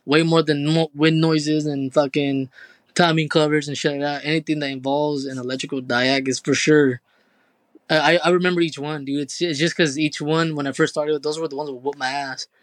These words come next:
Like how I, I said in the beginning, that, that fucking mic issue, that took me for a doozy, bro. That, in order for me to figure that out, I, I had to do all kinds of fucking,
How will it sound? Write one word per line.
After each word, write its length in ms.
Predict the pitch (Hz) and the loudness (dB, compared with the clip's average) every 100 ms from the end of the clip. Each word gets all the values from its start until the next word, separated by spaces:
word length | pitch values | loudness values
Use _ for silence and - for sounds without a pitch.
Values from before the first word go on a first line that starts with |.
| _ - | _ 0
Like 180 | 147 151 | 0 0
how 140 | 151 156 | 0 2
I, 80 | 147 | 2
I 40 | |
said 200 | 135 - 165 | -2 -2 -2
in 20 | |
the 60 | 143 | -2
beginning, 500 | 143 160 147 139 147 _ - _ - | -4 -4 -6 -10 -18 _ -20 _ -2
that, 140 | 139 139 | 0 2
that 220 | 147 147 | 0 -2
fucking 540 | 160 151 147 139 135 | -6 -4 -6 -6 -2
mic 220 | 143 160 | -2 0
issue, 320 | 180 165 185 156 | 0 0 0 2
that 420 | 170 180 151 151 | 4 2 -2 -4
took 160 | 180 | -2
me 80 | 175 | -2
for 140 | 156 139 | -6 -8
a 40 | |
doozy, 360 | 131 170 170 160 | -4 -2 -2 -2
bro. 240 | 160 165 | -2 -2
That, 220 | 165 165 - _ _ _ _ - | -2 -4 -8 _ _ _ _ -2
in 100 | 165 | 2
order 100 | 190 | 2
for 140 | 165 | 2
me 80 | 202 | 0
to 80 | 175 | 2
figure 220 | 196 185 | 0 2
that 220 | 170 190 | 2 2
out, 360 | 175 165 151 160 | 0 0 -4 -8
I, 80 | 147 | -6
I 20 | |
had 100 | 160 | -6
to 80 | 170 | -6
do 180 | 160 170 | -6 -6
all 160 | 165 | -6
kinds 320 | 160 170 175 156 | -6 -4 -4 -6
of 120 | 139 | -8
fucking, 720 | 170 156 156 147 143 139 135 | -8 -8 -10 -10 -12 -16 -20